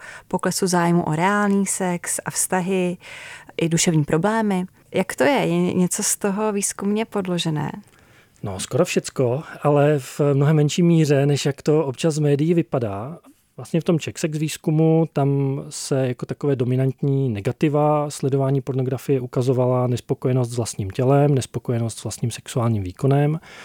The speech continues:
Speaker 2: To znamená, je tam taková ta komparace, jako že já nejsem tak, tak dobrý, jak to prostě vypadá v těch filmech. A potom je tam vlastně, a to mě vlastně trošku překvapilo, jako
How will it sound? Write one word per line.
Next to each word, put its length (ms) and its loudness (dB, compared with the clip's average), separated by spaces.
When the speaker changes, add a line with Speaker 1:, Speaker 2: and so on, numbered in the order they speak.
Speaker 2:
To 100 -16
znamená, 240 2
je 80 2
tam 120 0
taková 240 -2
ta 120 0
komparace, 560 0
jako 140 -4
že 100 0
já 180 0
nejsem 320 0
tak, 240 -4
tak 200 -4
dobrý, 400 2
jak 140 -6
to 100 -16
prostě 260 -6
vypadá 300 -4
v 60 -12
těch 140 -6
filmech. 380 -6
A 60 0
potom 340 2
je 60 2
tam 200 2
vlastně, 840 0
a 120 -8
to 100 0
mě 100 4
vlastně 220 -2
trošku 260 -4
překvapilo, 800 0
jako 220 -6